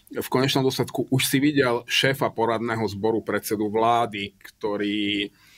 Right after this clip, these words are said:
priamo operoval alternatívnymi faktmi. Už v tomto konkrétnom prípade, veď len čo vieme o nás dvoch, tak vieme, že vlastne, e,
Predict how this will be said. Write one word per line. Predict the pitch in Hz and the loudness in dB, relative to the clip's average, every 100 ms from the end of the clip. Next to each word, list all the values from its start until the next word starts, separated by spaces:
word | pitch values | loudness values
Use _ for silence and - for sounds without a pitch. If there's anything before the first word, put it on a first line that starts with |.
| - _ - - 107 101 - _ | -20 _ -20 -6 -2 -2 -4 _
priamo | 123 120 123 120 | 2 2 2 0
operoval | 117 123 123 117 117 | 0 2 2 2 2
alternatívnymi | 107 110 120 110 110 - 117 113 110 113 107 | 0 -2 -2 -2 -2 -2 -2 -2 -2 -2 -2
faktmi. | 101 117 107 - - 95 92 123 - _ _ _ _ _ _ | 0 0 0 -2 -12 -8 -8 -8 -12 _ _ _ _ _ _
Už | 107 - | -6 -2
v | - | 0
tomto | 123 120 | 0 0
konkrétnom | - 117 117 120 117 107 | -2 -2 0 0 0 -4
prípade, | 104 104 101 110 98 | -4 -4 0 0 0
veď | 95 98 | -2 -2
len | 104 107 | -2 -2
čo | - 107 98 98 101 | -2 -2 -2 -8 -4
vieme | 110 110 110 | -2 0 -2
o | 101 | -2
nás | 110 104 101 101 | -2 0 0 -2
dvoch, | 104 101 - | -2 -4 -4
tak | 98 | -6
vieme, | 95 98 98 92 | -4 -4 -2 -4
že | 92 | -4
vlastne, | 92 92 - - 92 92 98 - - - - - - | -4 -6 -8 -8 -6 -6 -8 -16 -20 -20 -20 -20 -8
e, | - 95 98 | -2 0 0